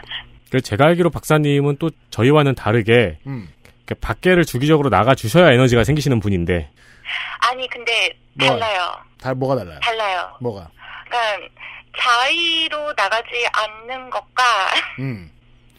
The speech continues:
Speaker 2: 아, 그렇죠.
Speaker 3: 어, 나갈 수 없는 것은 굉장히 많이 다르더라고요.
Speaker 1: 음.
Speaker 2: 나갈 수 없어지면 그냥 평생 리니지만 하던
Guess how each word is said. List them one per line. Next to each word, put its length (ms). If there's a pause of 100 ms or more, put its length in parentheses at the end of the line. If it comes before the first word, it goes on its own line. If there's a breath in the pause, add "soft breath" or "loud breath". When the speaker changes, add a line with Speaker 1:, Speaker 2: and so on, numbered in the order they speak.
(340 loud breath)
Speaker 2:
아, 140
그렇죠. 340
Speaker 3:
어, 60
나갈 300 (140)
수 80
없는 320
것은 420
굉장히 520
많이 240
다르더라고요. 680
Speaker 1:
음. 200
Speaker 2:
나갈 400
수 180
없어지면 960 (360)
그냥 440
평생 440
리니지만 480
하던 160